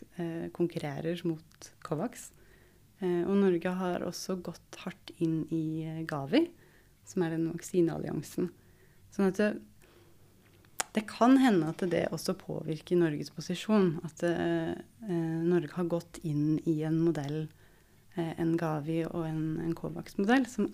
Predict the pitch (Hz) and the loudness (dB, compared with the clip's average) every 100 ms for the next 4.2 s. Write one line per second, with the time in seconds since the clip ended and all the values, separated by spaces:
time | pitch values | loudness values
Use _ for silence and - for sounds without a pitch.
0 | 151 156 170 - 180 - - 143 - 156 | -4 -6 -6 -6 -10 -10 -10 -10 -8 -12
1 | - 175 - - - - 180 170 156 156 | -8 -8 -8 -12 -20 -8 0 0 0 -4
2 | 156 160 - - - - 165 156 156 147 | -6 -8 -10 -20 -12 0 0 0 -4 -4
3 | 147 147 - - 165 - - - - 147 | -6 -6 -8 -10 -10 -12 -16 -14 -10 -8
4 | - 165 | -6 -6